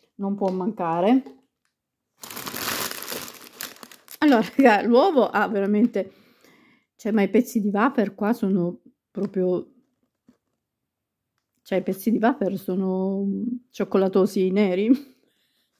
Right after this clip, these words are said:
Questo non fa rumore. Allora, vado a dare il colpo di karate sperando che riesca.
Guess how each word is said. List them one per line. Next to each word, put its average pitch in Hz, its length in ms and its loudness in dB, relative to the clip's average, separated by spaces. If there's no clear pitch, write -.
Questo 254 240 -2
non - 80 -6
fa 175 80 -6
rumore. 180 520 -4
Allora, 180 300 -2
vado 247 240 6
a 208 40 4
dare 208 220 0
il 233 80 2
colpo 226 260 2
di 196 80 0
karate 220 360 2
sperando 214 420 2
che 220 120 -2
riesca. 196 520 0